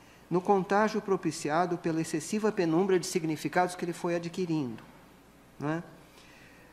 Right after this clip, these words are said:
É, desconhecido, não é? É sinônimo de inconsciente, mas hoje em dia, pelo menos em minha observação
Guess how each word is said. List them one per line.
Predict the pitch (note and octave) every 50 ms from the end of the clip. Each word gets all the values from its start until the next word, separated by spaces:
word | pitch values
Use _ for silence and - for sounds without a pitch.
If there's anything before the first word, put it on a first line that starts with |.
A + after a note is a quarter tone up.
| - - - - - - - - - - - - - - - - - - - - - - - - -
É, | - D3+ C#3+ C3+ B2+ A#2 A2+ - - - - - - - - - - - - - - -
desconhecido, | F3+ - - - A#3+ A#3+ A3+ F#3+ E3 - - - B3 C4 A3 D3 B2 G#2+
não | C#3 C#3+
é? | D#3 F3+ G#3 G#3+ G#3 - -
É | F3 F#3+
sinônimo | - - G#3+ G#3 A3 A#3+ A#3+ A3+ G3
de | E3+ F3
inconsciente, | D#3 - D3+ D3 C#3+ C#3+ - C#3+ B2+ B2 C3 -
mas | D3 D3+ E3 F3
hoje | G#3+ A#3 A3+ A3+
em | A3+ F#3
dia, | D3 C3 C3+ C#3+ C#3+ C#3+
pelo | E3 D3 C#3+ C#3+
menos | D3 D#3+ F3 F3
em | F#3
minha | F#3+ F#3 F3+
observação | E3+ - - - D3+ C#3+ C#3 B2 C3+ - - C#3+ C3 D3